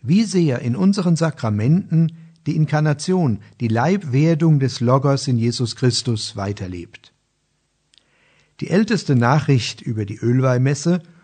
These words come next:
stammt schon aus dem frühen zweiten Jahrhundert. In einer alten Kirchenordnung, der Traditio Apostolica, ist das Weihegebet überliefert.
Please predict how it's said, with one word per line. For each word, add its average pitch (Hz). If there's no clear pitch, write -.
stammt 135
schon 151
aus 127
dem 110
frühen 147
zweiten 113
Jahrhundert. 90
In 120
einer 117
alten 156
Kirchenordnung, 160
der 104
Traditio 123
Apostolica, 131
ist -
das 131
Weihegebet 110
überliefert. 101